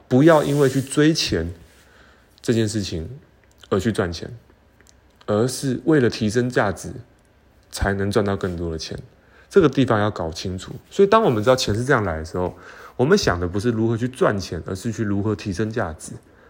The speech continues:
因为当你提升价值，你就有更多的钱。因为钱，它就是一个借据，它就是一个社会上的欠条。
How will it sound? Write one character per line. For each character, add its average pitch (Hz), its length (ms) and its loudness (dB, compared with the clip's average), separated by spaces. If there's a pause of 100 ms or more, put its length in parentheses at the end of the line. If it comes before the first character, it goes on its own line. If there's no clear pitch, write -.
(460)
因 156 100 2
为 170 100 4
当 190 200 4
你 143 80 2
提 113 140 -2
升 113 120 0
价 113 200 2
值， - 200 -10
你 104 80 -10
就 113 120 -2
有 98 40 -2
更 98 160 -4
多 95 120 -2
的 85 80 -4
钱。 - 240 -10 (160)
因 123 160 0
为 117 100 4
钱， 98 480 -4 (400)
它 - 180 -4
就 139 160 2
是 127 140 -2
一 117 120 0
个 101 100 0
借 117 240 2
据， 92 320 -4
它 - 120 -6
就 117 120 0
是 107 180 -4
一 104 120 -2
个 101 100 -2
社 120 260 2
会 110 140 2
上 107 160 -4
的 90 100 -4
欠 90 260 -6
条。 - 260 -12